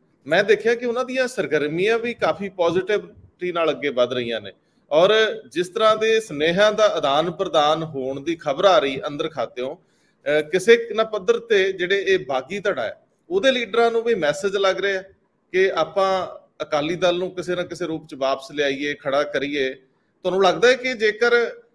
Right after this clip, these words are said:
ਸੱਚਮੁੱਚ ਸੁਖਬੀਰ ਸਿੰਘ ਬਾਦਲ ਥੋੜੇ ਸਮੇਂ ਲਈ ਪਾਸੇ ਹੋ ਜਾਂਦੇ ਆ ਜਾਂ ਅਕਾਲ ਤਖਤ ਸਾਹਿਬ ਤੋਂ ਕੋਈ ਫੈਸਲਾ ਆ ਜਾਂਦਾ, ਜਿਹਦੀ ਉਮੀਦ ਆ ਜੇ ਘੱਟ ਹੈ ਕਿ ਤੁਰੰਤ ਪ੍ਰਭਾਵ ਨਾ ਕੋ ਹੋਊਗਾ, ਇਹ ਮਹੀਨਿਆਂ ਤੱਕ ਵੀ ਫੈਲ ਸਕਦਾ, ਇਹ ਸਮਾਂ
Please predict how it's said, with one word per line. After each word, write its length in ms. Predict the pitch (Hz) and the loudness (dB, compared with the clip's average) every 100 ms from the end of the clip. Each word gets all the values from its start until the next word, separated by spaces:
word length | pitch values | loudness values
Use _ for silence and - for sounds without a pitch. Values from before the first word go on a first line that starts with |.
| _ | _
ਸੱਚਮੁੱਚ 560 | - 151 147 208 254 - | -4 -4 -2 -4 -4 -4
ਸੁਖਬੀਰ 380 | 226 180 190 | -6 -2 -2
ਸਿੰਘ 280 | 190 233 214 | -2 -4 -2
ਬਾਦਲ 340 | 151 151 190 196 | 0 2 0 -2
ਥੋੜੇ 280 | 196 196 208 | -2 0 0
ਸਮੇਂ 280 | 196 185 | -2 -2
ਲਈ 100 | 190 | -4
ਪਾਸੇ 360 | 190 165 156 180 | -2 -2 -2 -2
ਹੋ 200 | 147 147 | -2 0
ਜਾਂਦੇ 320 | 160 160 160 | 0 0 0
ਆ 80 | 156 | 2
ਜਾਂ 140 | 160 | 0
ਅਕਾਲ 220 | 156 139 143 | 0 0 0
ਤਖਤ 220 | 165 156 | -4 -4
ਸਾਹਿਬ 240 | 170 156 | -2 -2
ਤੋਂ 100 | 160 | -4
ਕੋਈ 120 | 147 143 | -6 0
ਫੈਸਲਾ 320 | 143 143 156 | 0 2 2
ਆ 100 | 143 | 2
ਜਾਂਦਾ, 500 | 160 147 120 - - | 0 0 -4 -4 -14
ਜਿਹਦੀ 280 | - 160 196 | -8 -6 -4
ਉਮੀਦ 360 | 180 165 185 196 | -4 -2 0 2
ਆ 60 | |
ਜੇ 340 | 190 196 160 - _ _ 185 | 2 2 0 -8 _ _ 0
ਘੱਟ 200 | 147 - | 0 4
ਹੈ 60 | 190 | 2
ਕਿ 140 | 196 | 2
ਤੁਰੰਤ 320 | 202 214 220 226 | -2 -2 -4 -6
ਪ੍ਰਭਾਵ 400 | 214 190 156 147 | -2 2 2 0
ਨਾ 140 | 165 | -4
ਕੋ 180 | 160 160 | -4 -8
ਹੋਊਗਾ, 280 | 143 156 185 | -8 2 2
ਇਹ 100 | 208 | 4
ਮਹੀਨਿਆਂ 360 | 202 151 170 | 0 0 0
ਤੱਕ 240 | 190 208 202 | 2 0 0
ਵੀ 100 | 220 | -6
ਫੈਲ 240 | 190 151 | 0 0
ਸਕਦਾ, 380 | 147 147 123 147 | 0 -4 0 -2
ਇਹ 140 | 147 151 | -2 -6
ਸਮਾਂ 380 | 143 151 147 | -8 -4 -4